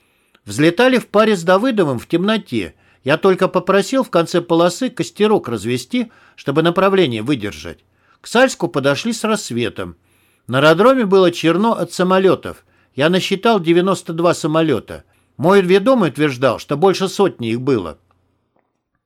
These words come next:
В любом случае, очень много. Прилетели, доложили. Тут же командование поднимает два полка Илов из сто четырнадцатой дивизии нашего корпуса.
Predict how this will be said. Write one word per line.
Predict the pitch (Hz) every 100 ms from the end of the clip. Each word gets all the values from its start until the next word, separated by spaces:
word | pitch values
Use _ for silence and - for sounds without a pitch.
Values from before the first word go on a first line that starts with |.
| _ _ _ _
В | 123
любом | 170 202 202
случае, | - 262 - 170
очень | 180 196 196
много. | 196 170 107 92 76 _ _
Прилетели, | - 117 135 135 208 233 247
доложили. | 143 202 214 131 117 101 95 - _ _ _ -
Тут | 226
же | 180
командование | 175 143 135 143 160 196 196
поднимает | 180 147 156 196 214
два | 131 160
полка | 175 143 135 139
Илов | - 131 135 196 202 _ _ _
из | 143
сто | - 196
четырнадцатой | 190 156 180 175 143 -
дивизии | 139 120 127 175 196
нашего | 175 180 196 185
корпуса. | 190 196 - 95 - 82